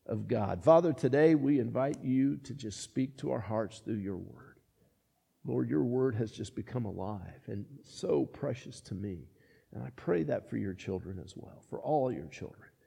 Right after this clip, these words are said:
We bless your name. Thank you, Lord. In Jesus' name we pray. Amen. I, uh, I was,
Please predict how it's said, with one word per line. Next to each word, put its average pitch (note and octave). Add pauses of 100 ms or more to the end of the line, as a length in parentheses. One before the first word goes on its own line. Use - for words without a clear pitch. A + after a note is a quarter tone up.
(420)
We A#2
bless B2
your G#2
name. D#2+ (400)
Thank B2
you, G#2+
Lord. F#2
In F#2+
Jesus' A#2+
name F#2+
we F#2
pray. F2+ (580)
Amen. G#2+ (1000)
I, E3+
uh, D3 (600)
I D3+
was, C#3